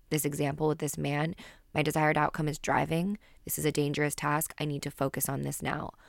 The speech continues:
I acknowledge that my emotions are dysregulated. I gotta get back to the task. The last comment I'll read from this particular, like, thread is a commenter that responded and said, "I believe they do,"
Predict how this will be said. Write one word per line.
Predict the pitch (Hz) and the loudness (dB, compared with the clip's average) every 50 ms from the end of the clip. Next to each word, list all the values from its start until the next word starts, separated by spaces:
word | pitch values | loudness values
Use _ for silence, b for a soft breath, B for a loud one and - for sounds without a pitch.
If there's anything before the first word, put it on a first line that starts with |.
| b b b b b | b b b b b
I | 143 | 0
acknowledge | 147 139 147 147 143 147 147 147 147 - - | 0 0 0 -2 0 0 2 2 0 0 0
that | 147 - | -2 0
my | - 147 143 | 0 0 0
emotions | 143 143 143 143 143 - - 147 147 147 | 0 0 0 -2 -2 -2 -2 -2 -2 0
are | 147 147 | 0 -2
dysregulated. | 151 156 - - 147 147 156 160 160 165 170 170 175 180 175 - - - | -2 -2 -2 0 0 0 2 2 2 4 4 4 2 2 0 -2 -6 -4
I | - 160 | -4 0
gotta | 160 160 156 156 156 | 2 2 2 2 2
get | 160 156 - | -2 -2 -2
back | - 156 - - | -2 -2 -2 -2
to | - - | -6 -10
the | - - | -8 -8
task. | - - - - 233 - - - - - - - - - - - | -2 -2 -2 -2 -2 -6 -8 -10 -10 -12 -16 -14 -14 -14 -8 0
The | - 165 | 2 4
last | 175 180 180 175 185 - | 6 6 6 6 6 2
comment | - - 202 196 185 175 170 160 - | 2 4 4 6 6 6 6 4 4
I'll | 170 165 156 | 4 4 4
read | 143 151 151 151 151 156 - | 4 4 4 2 2 0 0
from | - 156 151 147 | -2 0 0 2
this | 147 147 - | 2 2 2
particular, | - - 151 - 151 - 156 147 147 143 147 | 0 0 -2 -2 0 2 4 4 6 6 4
like, | 147 147 - - - - - | 4 2 0 -2 -8 -8 0
thread | - 165 151 147 139 156 165 185 202 180 B B B B B B B B B B B - - - | 4 6 8 8 6 4 2 2 0 -2 B B B B B B B B B B B -10 0 2
is | 165 160 | 4 4
a | 170 | 4
commenter | 165 - - 151 156 160 151 147 147 - 151 151 151 | 4 4 4 4 6 6 4 4 2 2 2 4 4
that | 156 151 147 | 4 2 2
responded | - 151 147 - - 147 147 143 143 147 147 | 2 0 0 0 0 0 0 2 2 2 2
and | 147 143 147 | 2 2 2
said, | - 147 151 143 - | 2 2 2 2 0
"I | - 151 147 147 | 2 2 2 4
believe | 175 156 156 151 151 147 - | 4 4 4 4 4 4 2
they | 147 143 143 | 2 0 0
do," | 165 - 165 175 170 - - - - | 2 4 4 6 6 4 2 -2 -8